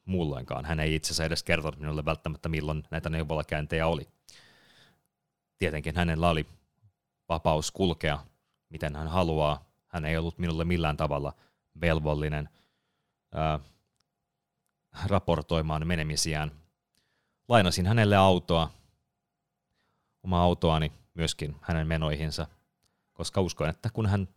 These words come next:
tarvitsee autoa, niin hän silloin oikeasti tarvitsee autoa. Joka tapauksessa kaikki johti siihen,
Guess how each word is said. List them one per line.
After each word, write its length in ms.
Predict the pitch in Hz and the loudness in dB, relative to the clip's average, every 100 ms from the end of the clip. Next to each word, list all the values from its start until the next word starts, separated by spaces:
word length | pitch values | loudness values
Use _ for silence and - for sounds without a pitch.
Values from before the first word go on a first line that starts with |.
| _ | _
tarvitsee 400 | 98 92 - 92 | 2 2 2 4
autoa, 300 | 90 90 87 | 4 4 0
niin 140 | 90 | 2
hän 120 | 90 | 0
silloin 260 | 90 90 90 | 0 0 0
oikeasti 300 | 87 - - | 0 -2 -4
tarvitsee 440 | - - - - - | -4 -4 -6 -8 -8
autoa. 280 | - - - _ _ _ _ _ _ _ _ _ _ _ _ _ _ _ _ _ _ _ _ _ _ _ _ _ _ _ _ _ _ _ 120 | -12 -14 -20 _ _ _ _ _ _ _ _ _ _ _ _ _ _ _ _ _ _ _ _ _ _ _ _ _ _ _ _ _ _ _ 0
Joka 160 | 98 | 4
tapauksessa 840 | 98 98 98 95 - 92 - 90 76 - - - - _ _ _ _ _ _ | 6 8 6 6 2 0 2 2 0 -10 -18 -20 -20 _ _ _ _ _ _
kaikki 340 | 95 87 - | -2 -2 0
johti 220 | 85 - | -2 0
siihen, 500 | 85 95 92 85 80 | 2 4 4 4 0